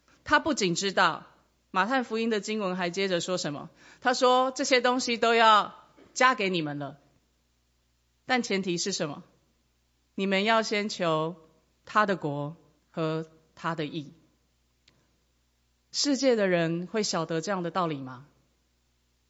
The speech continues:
他们会体会这种眼睛未曾看见、耳朵也没有听到，然后人心没有曾想到，但是神却为爱他的人就预备了这样子的东西吗？世人可以体会这样子的心情吗？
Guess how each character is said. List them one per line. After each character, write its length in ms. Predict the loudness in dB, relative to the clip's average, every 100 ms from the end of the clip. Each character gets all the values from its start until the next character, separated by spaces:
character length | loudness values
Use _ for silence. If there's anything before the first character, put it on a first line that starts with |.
| _ _ _ _ _ _
他 140 | -6 -2
们 160 | 0
会 420 | 2 2 2 0 -6 _ _ -16
体 240 | -6 -2
会 220 | 2 2
这 160 | 2 0
种 240 | 0 0
眼 200 | 2 2
睛 220 | 2 0
未 160 | 4 4
曾 220 | 2 -2
看 240 | 0 0 0
见、 180 | -2
耳 160 | 0 -2
朵 160 | 0 0
也 100 | 2
没 120 | 2
有 160 | 2
听 260 | 0 -4 0
到， 220 | 2 2
然 140 | 2 0
后 120 | 2
人 220 | 2 0
心 180 | -2 -2
没 120 | 0
有 120 | 0
曾 240 | -2 -4 -4
想 240 | -4 -2
到， 160 | -2 0
但 160 | -2
是 140 | -4 -4
神 280 | -2 -4
却 200 | -2 -2
为 120 | 0 2
爱 200 | 2 2
他 200 | 4 4
的 120 | 4
人 200 | 2 2
就 180 | 0 -2
预 200 | -2 0
备 240 | 2 4
了 140 | 4
这 180 | 2 -2
样 220 | -2 -2
子 180 | -6 -8
的 240 | -6 -6 -6 _ _ _ _ _ _ _
东 200 | -2 -2
西 240 | -2 -4
吗？ 200 | -6 -8 -14 _ _ _ _ _
世 200 | -4 0
人 220 | 2 0
可 120 | -2 -4
以 100 | -4
体 200 | -6 -6
会 180 | -4
这 140 | -4 -4
样 140 | -6
子 100 | -6
的 100 | -6
心 240 | -6 -6 -8
情 240 | -8 -10
吗？ 220 | -12 -16